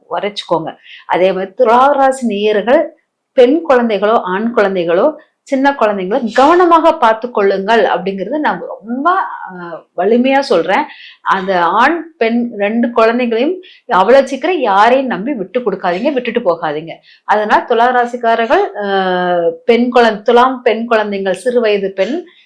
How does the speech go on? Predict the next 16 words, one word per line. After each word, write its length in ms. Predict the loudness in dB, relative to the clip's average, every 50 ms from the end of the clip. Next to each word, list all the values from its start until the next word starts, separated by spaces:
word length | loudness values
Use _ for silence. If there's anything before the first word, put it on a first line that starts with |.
| _ _
துலாம் 480 | 0 2 4 4 4 2 0 -6 -12 -14
சிறு 280 | -8 -4 0 2 2
வயது 280 | 2 2 2 0 0 -2
ஆண், 320 | 0 0 0 -2 -2 -6 -6
இந்த 180 | -4 0 2 2
ரெண்டு 320 | 2 2 0 0 -2 0
குழந்தைகளிடம் 560 | 0 -2 -2 -2 -2 -2 -2 -2 -2 -2 -4
கவனமாக 560 | -2 -4 -4 -4 -6 -6 -6 -6 -8 -6 -6 -8
இருங்க. 220 | -8 -8 -10 -14 -16 _ _ _ _ -20 -20 -12 -2
அதுக்கப்புறம் 480 | 2 2 2 4 2 2 0 0 2
பாத்தீங்கன்னா, 480 | 2 2 2 2 -2 -4 -2 -4 -2 -2 -4 -4 -6 _ _ _ -20 _ _
ஆம், 680 | -4 -2 0 0 0 0 0 -2 -2 -2 -4 -4 -6 -4 -6 -6 -8 -6 0
வாக்கு, 600 | 2 4 4 2 0 -4 -10 -10 -10 _ _ _
உங்களுடைய 480 | -6 -4 -2 2 2 2 2 2 -2 -2
சொற்கள் 560 | 0 2 2 2 2 0 0 2 2 2 2
வந்து 360 | 2 -2 -4 -4 -4 -2 2